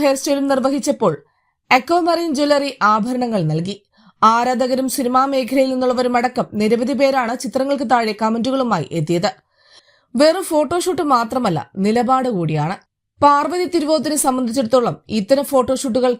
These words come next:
കേവലം സൗന്ദര്യ പ്രദർശനം എന്നതിലുപരി സ്വന്തം ശരീരത്തെയും തെരഞ്ഞെടുപ്പുകളെയും കുറിച്ചുള്ള ധീരമായ രാഷ്ട്രീയ പ്രഖ്യാപനങ്ങൾ കൂടിയാണ്. ഡേർട്ടി മാഗസിൻ പോലൊരു പ്ലാറ്റ്ഫോം തിരഞ്ഞെടുക്കുന്നതിലൂടെ പരമ്പരാഗത സൗന്ദര്യ സങ്കല്പങ്ങളെ വെല്ലുവിളിക്കുകയാണ് താരം.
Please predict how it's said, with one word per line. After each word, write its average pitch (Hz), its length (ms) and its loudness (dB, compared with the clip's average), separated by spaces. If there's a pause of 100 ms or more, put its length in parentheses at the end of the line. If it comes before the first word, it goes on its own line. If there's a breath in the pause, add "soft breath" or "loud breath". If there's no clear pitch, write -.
കേവലം 240 400 0
സൗന്ദര്യ 226 460 0
പ്രദർശനം 240 460 -2 (120)
എന്നതിലുപരി 226 600 -2 (420 soft breath)
സ്വന്തം 302 440 2
ശരീരത്തെയും 285 640 -2 (100)
തെരഞ്ഞെടുപ്പുകളെയും 254 760 0
കുറിച്ചുള്ള 233 380 -2 (140)
ധീരമായ 240 680 0
രാഷ്ട്രീയ 208 500 0
പ്രഖ്യാപനങ്ങൾ 226 640 -2
കൂടിയാണ്. 151 460 0 (640 soft breath)
ഡേർട്ടി 285 420 4
മാഗസിൻ 320 540 -2
പോലൊരു 285 340 0 (140)
പ്ലാറ്റ്ഫോം 233 460 2
തിരഞ്ഞെടുക്കുന്നതിലൂടെ 240 840 0 (380 loud breath)
പരമ്പരാഗത 247 560 2
സൗന്ദര്യ 247 500 0
സങ്കല്പങ്ങളെ 247 680 -2
വെല്ലുവിളിക്കുകയാണ് 240 1040 0
താരം. 165 240 -2